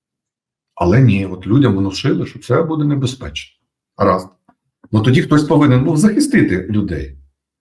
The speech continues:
і Конституцію. Це повинна була зробити опозиція. А що опозиція?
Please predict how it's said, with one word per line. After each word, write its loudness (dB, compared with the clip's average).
і 4
Конституцію. 0
Це -4
повинна 4
була 2
зробити 0
опозиція. -8
А -20
що 0
опозиція? 0